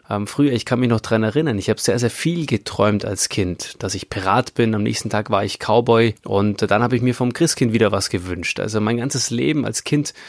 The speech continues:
hat sich ja eigentlich nur um Träume und Wünsche gedreht. Kinder setzen halt auch diese Träume um. Sie spielen praktisch ihre Träume nach. Sie sind, äh,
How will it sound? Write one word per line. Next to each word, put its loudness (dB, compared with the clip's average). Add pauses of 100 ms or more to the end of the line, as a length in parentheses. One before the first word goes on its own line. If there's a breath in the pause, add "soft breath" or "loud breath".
(280 loud breath)
hat 0
sich -2
ja 4
eigentlich 2
nur 2
um -4
Träume 0
und -2
Wünsche 0
gedreht. 0 (400)
Kinder 2
setzen 0
halt -2
auch -6 (280)
diese 0
Träume 2
um. 0 (260)
Sie -4
spielen 0
praktisch -4
ihre -2
Träume 0
nach. -8 (400 loud breath)
Sie -2
sind, 2
äh, 2